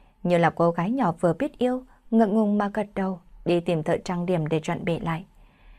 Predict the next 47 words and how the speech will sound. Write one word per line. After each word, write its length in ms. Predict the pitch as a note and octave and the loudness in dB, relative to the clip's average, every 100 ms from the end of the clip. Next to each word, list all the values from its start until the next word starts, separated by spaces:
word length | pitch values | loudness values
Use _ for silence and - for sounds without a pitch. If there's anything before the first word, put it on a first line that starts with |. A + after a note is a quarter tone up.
| - - | -20 -2
Làn 300 | E3+ D#3+ D3 | 2 4 4
gió 140 | D#3 | 2
thu 260 | E3+ F3+ F3 | 2 2 0
thổi 220 | E3+ E3+ | 2 0
qua 200 | D#3+ F3 | 2 0
khuôn 240 | F3 F3+ F3+ | 0 -2 -2
mặt 240 | D#3 - | -4 -4
của 180 | F3+ D#3 | -2 -2
Sammy, 500 | - G3 G3+ G3+ G3+ - _ _ _ | -4 -4 -2 -2 -6 -12 _ _ _
những 380 | F#3 F3 F#3+ A3 | 0 2 2 2
sợi 140 | A3 | 2
tóc 180 | - A3+ A3 | 0 -2 0
rối 240 | F3 F3 | 2 2
không 160 | G#3 F#3 | 0 0
được 160 | F3 D#3+ | 0 0
sửa 200 | F3 D#3+ | -2 -2
sang 240 | - F3+ | -4 -6
lại 200 | F3+ E3+ - | -4 -6 -2
tự 100 | G#3+ | 0
như 200 | F#3+ C4 | 2 2
là 200 | B3+ F3 - | 2 0 -2
trái 200 | F3 F#3 | -6 -4
tim 280 | A#3+ B3+ B3+ | -2 -4 -2
của 80 | E3+ | -4
anh 300 | - G#3+ A3+ | -2 -4 -2
ta. 260 | A3+ A3+ - _ _ - _ _ | -4 -6 -8 _ _ -20 _ _
Có 120 | F3 | 0
người 200 | F3+ F3 | 2 2
vỗ 200 | D#3 D3+ F#3+ | 2 0 2
vai 180 | F3 | -2
của 140 | E3+ - | 0 0
anh 180 | F3 F#3 | -2 -4
ta, 260 | F3+ F#3 - _ _ _ | -8 -8 -14 _ _ _
anh 200 | F#3 F3 | -2 0
ta 220 | E3+ E3 E3 | 0 0 0
quay 180 | F#3 F3 | -4 -2
đầu 160 | F3 | -2
lại. 220 | D#3 D#3 - _ _ _ _ _ _ _ | -2 -6 -10 _ _ _ _ _ _ _
"Anh 140 | E3+ D#3+ | -2 2
vẫn 160 | D3+ | 2
ổn 200 | G3+ D3 | 2 0
chứ?" 100 | C#3+ F#3+ - - - _ | -4 -10 -12 -20 -20 _
Mật 200 | G3+ G3 | 2 4
Nhi 140 | A#3 C4+ | 4 2
cất 240 | D4+ D#4+ | 0 -2
tiếng 240 | G#3+ G#3+ D#4 | -2 -2 -2
hỏi. 260 | B3+ E3+ | -2 -4